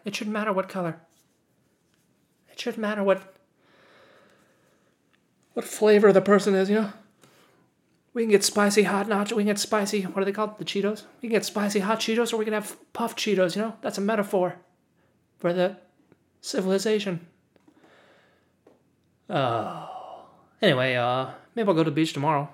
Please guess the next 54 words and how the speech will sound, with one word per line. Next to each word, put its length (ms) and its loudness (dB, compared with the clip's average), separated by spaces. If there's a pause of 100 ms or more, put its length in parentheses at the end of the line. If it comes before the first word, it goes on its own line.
You 80 -8
know, 120 -8
hopefully 260 -6
my 140 -4
window 320 -2
won't 280 -6 (520)
fall 380 -2
down 320 -2
during 200 -6
the 60 -6
night. 240 -6 (1000)
All 60 -4
these 100 -6
goddamn 280 -2
spiders. 560 -2 (220)
Yeah, 200 -4 (120)
yeah, 220 -2 (160)
that's 140 -4
another 220 2
thing, 140 -4
too. 180 -2 (600)
Yeah, 360 -4
I, 60 -4
I 20 0
go 120 0
to 40 2
the 60 0
beach 200 2
today, 300 2 (100)
and, 240 -12
and 120 -2
I 40 -2
go 100 4
to 60 8
open 220 2
my 80 4
door 220 2
handle, 220 0
and 140 -2
there's 120 -2
fucking 240 -8
spider 320 0
webs 220 4
all 140 2
over 120 0
the 80 -2
door 240 -2
handle. 160 -4
I'm 60 -6
like, 100 -4
"Oh, 80 -2
you 140 -2
goddamn 260 -2
spiders. 500 -6